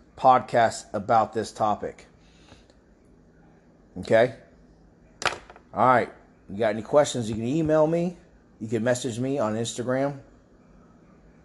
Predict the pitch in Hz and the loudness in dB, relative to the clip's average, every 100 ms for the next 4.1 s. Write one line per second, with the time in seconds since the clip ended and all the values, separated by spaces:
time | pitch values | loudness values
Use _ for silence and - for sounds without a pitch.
0 | - 95 104 107 123 117 120 120 123 110 | -10 -4 -4 -2 -2 -2 -2 0 0 2
1 | 117 117 110 131 151 - - 101 101 92 | 4 4 4 0 0 -6 -12 -12 -10 -6
2 | 104 101 104 90 101 104 123 127 127 139 | -6 -6 -10 -10 -6 -6 -4 -2 -2 -2
3 | 135 - _ _ _ _ 101 135 151 160 | -6 -8 _ _ _ _ 0 2 2 0